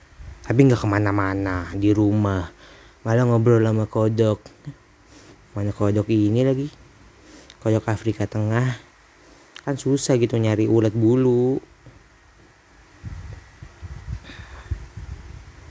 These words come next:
Banyak orang yang bilang juga,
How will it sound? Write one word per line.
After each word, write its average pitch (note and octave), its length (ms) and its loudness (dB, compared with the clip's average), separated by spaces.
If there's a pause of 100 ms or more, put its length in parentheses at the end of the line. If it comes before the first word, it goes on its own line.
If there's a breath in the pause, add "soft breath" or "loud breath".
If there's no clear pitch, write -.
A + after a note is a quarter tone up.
(540)
Banyak C#3 400 4
orang C3+ 360 4
yang C3 160 2
bilang B2+ 360 2
juga, B2+ 560 0